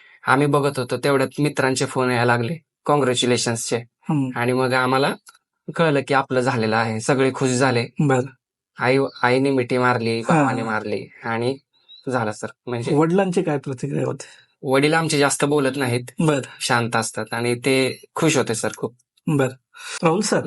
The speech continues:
Speaker 2: तुम्ही मगाशी बोलताना उल्लेख केला की स्पर्धा परीक्षांची तयारी करण्यासाठी खरी प्रेरणा तुमच्या भावाने तुम्हाला दिली. कशा प्रकारे त्यांनी तुम्हाला प्रेरित केलं?
Speaker 1: सर, मी इंजिनिअरिंगला होतो शेवटच्या
Speaker 2: बरं.
Speaker 1: वर्षाला.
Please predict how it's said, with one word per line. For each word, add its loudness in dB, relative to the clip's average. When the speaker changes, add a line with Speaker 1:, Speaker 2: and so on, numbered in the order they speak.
Speaker 2:
तुम्ही 2
मगाशी 0
बोलताना 2
उल्लेख 2
केला 0
की 2
स्पर्धा 2
परीक्षांची -2
तयारी 2
करण्यासाठी 0
खरी 2
प्रेरणा 0
तुमच्या 4
भावाने 2
तुम्हाला 2
दिली. -2
कशा 2
प्रकारे 2
त्यांनी 0
तुम्हाला 2
प्रेरित 0
केलं? -2
Speaker 1:
सर, 2
मी 2
इंजिनिअरिंगला 2
होतो 0
शेवटच्या 0
Speaker 2:
बरं. -2
Speaker 1:
वर्षाला. -4